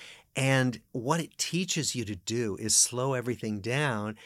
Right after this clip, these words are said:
and just look, like, look at the color of the sky as you're walking along. So I, sometimes I'll just spend five minutes staring at a tree and noticing everything I possibly can about that tree.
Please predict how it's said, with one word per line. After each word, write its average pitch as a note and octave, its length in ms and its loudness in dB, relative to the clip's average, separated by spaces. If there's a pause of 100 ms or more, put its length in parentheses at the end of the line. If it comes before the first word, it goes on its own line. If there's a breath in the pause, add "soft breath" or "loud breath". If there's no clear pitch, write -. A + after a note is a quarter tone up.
(220 loud breath)
and A#2+ 120 -2
just D3+ 220 -2
look, B2+ 460 -2
like, G#2+ 180 -8
look C#3 180 -4
at D3+ 100 -8
the C#3 60 -8
color B2 380 -4
of G#2 100 -6
the G#2+ 120 -2
sky G#2+ 720 2
as G#2+ 160 -4
you're A2 80 -4
walking G#2+ 420 -4
along. G2+ 420 -4 (400 loud breath)
So - 220 -2
I, C#3 120 0
sometimes G3 500 0
I'll C3 120 -2
just - 280 4
spend A#2 400 0 (240 soft breath)
five C#3+ 400 2
minutes B2 400 -2
staring D3+ 680 2
at A#2+ 100 -2
a A#2 60 -4
tree G#2 520 -4 (280 loud breath)
and C3 200 4
noticing D#3 540 4
everything F3 420 4
I C3+ 80 2
possibly B2+ 480 0
can A2 280 -4
about G#2+ 280 -6
that G#2 240 -12
tree. A2 280 -4